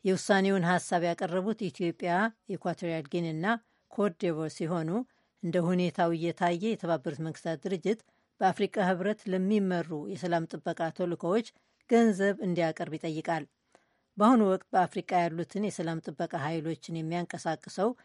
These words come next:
የተባበሩት መንግስታት ድርጅት ሲሆን ባጀቱ የአፍሪካ ህብረትን ያራቁታል ተብሏል። ይህ በተለይ ጎልቶ የሚታየው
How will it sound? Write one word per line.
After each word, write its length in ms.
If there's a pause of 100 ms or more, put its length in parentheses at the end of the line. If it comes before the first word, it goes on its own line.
(260)
የተባበሩት 580
መንግስታት 460
ድርጅት 360
ሲሆን 400 (400)
ባጀቱ 520 (200)
የአፍሪካ 480
ህብረትን 520 (220)
ያራቁታል 600
ተብሏል። 440 (640)
ይህ 220
በተለይ 480
ጎልቶ 320
የሚታየው 720